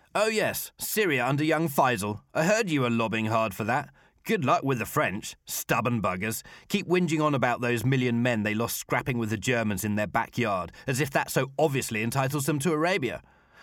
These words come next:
Short on logic, but long on stubbornness, I'm afraid,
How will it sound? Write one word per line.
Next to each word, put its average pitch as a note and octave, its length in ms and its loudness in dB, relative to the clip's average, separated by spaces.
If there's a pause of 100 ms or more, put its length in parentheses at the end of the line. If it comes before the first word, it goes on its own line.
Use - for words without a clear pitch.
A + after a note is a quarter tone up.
(120)
Short F3+ 340 2
on E3 160 2
logic, A2+ 500 -2
but - 180 -2
long A2+ 260 0
on A#2 120 0
stubbornness, G2 520 -2
I'm G2 120 -2
afraid, G2+ 400 -2